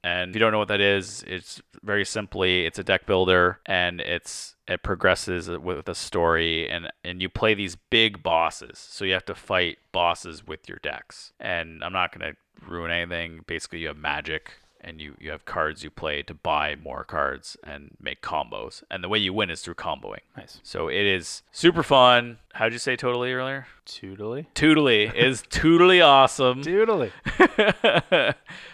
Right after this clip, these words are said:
Speaker 1: Highly recommend it, and that's, that's my favorite solo, non-solo game. But I agree. I think, like, all the pure solo games, they're made to be hard, probably, 'cause
Speaker 2: Mm-hmm.
Speaker 1: if they were too easy, then you'd probably feel ripped off after playing it.
Speaker 2: Yeah, and you know what? And for the most part, they were all a really good price point.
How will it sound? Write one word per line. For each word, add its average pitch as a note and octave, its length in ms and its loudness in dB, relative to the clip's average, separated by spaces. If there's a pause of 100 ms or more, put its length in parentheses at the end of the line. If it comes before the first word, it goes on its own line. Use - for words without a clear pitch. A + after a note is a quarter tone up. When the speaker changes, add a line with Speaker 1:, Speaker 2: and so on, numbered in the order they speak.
(120)
Speaker 1:
Highly C3 340 4
recommend A#2+ 520 2
it, F#2+ 80 0
and F#2 80 -6
that's, G2 320 2
that's F#2+ 300 -2
my F#2+ 100 -2
favorite E2+ 520 -6 (100)
solo, F2 500 -2
non-solo D#2+ 600 -10
game. - 220 -12 (120)
But C#3+ 200 8
I D#3+ 100 8
agree. E3+ 280 2
I F#2 120 0
think, A2+ 240 -4
like, G2 200 0
all G2 200 2
the F#2 420 2
pure G#2+ 240 -4
solo C3 260 -2
games, C#3+ 400 -6
they're G2 140 -2
made F2 260 -4
to G#2 60 -8
be D3 120 -2
hard, E3+ 340 2 (180)
probably, F3 440 0
'cause A2 200 -12
Speaker 2:
Mm-hmm. C#3 160 2
Speaker 1:
if C#3+ 60 -2
they D#3 80 12
were D3 80 10
too C#3 180 4
easy, C#3 260 4
then G2+ 320 -2
you'd G#2+ 200 -6
probably G#2+ 240 0
feel G#2 180 -2
ripped G2 240 -2
off D#2 260 -2
after - 200 -20
playing B1 260 -12
it. - 140 -16 (160)
Speaker 2:
Yeah, F3 240 6
and F3 80 2
you F3+ 80 0
know F3+ 100 6
what? D#3 220 8
And C#3 360 2
for D#3 120 0
the C#3+ 100 4
most B2+ 240 0
part, C3+ 380 4
they A#2 220 -2
were A2+ 260 -2
all G#2+ 640 4
a G#2+ 80 -6
really G2+ 240 -2
good G2+ 160 -4
price G2 240 -8
point. B2 320 -4